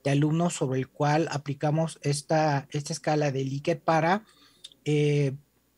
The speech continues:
con un instrumento que me-, que medía la percepción de las cuatro, eh, disci-,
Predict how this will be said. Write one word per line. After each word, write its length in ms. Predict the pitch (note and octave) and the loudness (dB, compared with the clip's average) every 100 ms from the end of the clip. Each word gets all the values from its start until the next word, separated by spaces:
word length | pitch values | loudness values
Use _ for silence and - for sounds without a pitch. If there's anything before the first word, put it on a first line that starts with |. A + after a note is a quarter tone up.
| _ _ | _ _
con 180 | F3 F3+ | 2 6
un 140 | G#3 | 6
instrumento 680 | A3+ - F#3 F3+ F3+ G#3 G#3 | 4 2 0 0 0 0 0
que 140 | F3 | 0
me-, 180 | D#3 D3 | 0 -4
que 160 | - | -2
medía 380 | D#3 D3+ D#3 F3 | 0 0 2 2
la 220 | F3+ F3+ | 4 2
percepción 840 | - D#3+ D3 - D3 - F#3 G#3 C4 - - _ | 2 0 0 -2 -4 -2 0 0 -2 -14 -20 _
de 120 | C#3 | 0
las 220 | C#3+ C#3+ | 2 2
cuatro, 720 | C#3+ - F3 E3 F#3+ F#3+ F#3+ E3+ | 0 4 4 4 4 4 4 2
eh, 680 | D3 C#3 C3 C3 C#3 D3 - | -2 -2 -2 -4 -8 -12 -10
disci-, 400 | C3+ C#3+ - D3 | -2 -2 -2 -8